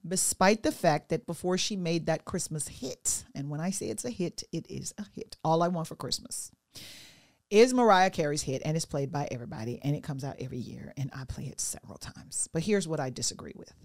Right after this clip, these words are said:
her attorneys and what they're trying to do. There's pushback because there are other artists that have Christmas songs that are saying, "We've been calling ourselves Queen of Christmas, and we don't think that you should be able to coin it because it's too vague. And if you coin it, we can't use it, and we've used it."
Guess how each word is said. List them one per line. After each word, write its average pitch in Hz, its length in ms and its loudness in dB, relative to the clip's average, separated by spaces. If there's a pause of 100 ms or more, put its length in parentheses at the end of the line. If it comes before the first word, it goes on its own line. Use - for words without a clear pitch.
her 165 160 2
attorneys - 680 -4 (320)
and 151 100 -2
what 127 140 -8
they're 131 100 -6
trying 123 220 -10
to - 80 -8
do. - 100 -18 (1120)
There's 190 160 6
pushback 185 480 8
because 151 220 2
there 165 100 6
are - 60 -2
other 165 180 4
artists - 560 -2 (140)
that 147 300 -2
have 143 200 -4
Christmas 180 300 -4
songs - 460 -8
that 143 120 -2
are 147 60 -2
saying, 147 340 -4
"We've 180 160 0
been 175 120 -2
calling 156 260 -2
ourselves - 440 -6 (340)
Queen 147 240 -2
of 127 80 -8
Christmas, - 440 -8 (300)
and 147 140 2
we 160 100 4
don't 202 220 2
think 143 300 -6
that - 120 -8
you 143 100 -4
should 147 200 -4
be 147 80 0
able 143 100 -2
to 160 60 -4
coin - 300 -4
it - 260 -12 (120)
because 139 220 -4
it's 131 160 -2
too 214 180 0
vague. 185 380 -2 (300)
And 165 120 2
if 170 80 2
you 240 120 6
coin 175 240 -2
it, 170 80 -6
we 170 100 -2
can't 151 220 -4
use 151 240 -2
it, - 180 -10
and 147 140 0
we've 147 140 -2
used - 280 -8
it." - 160 -14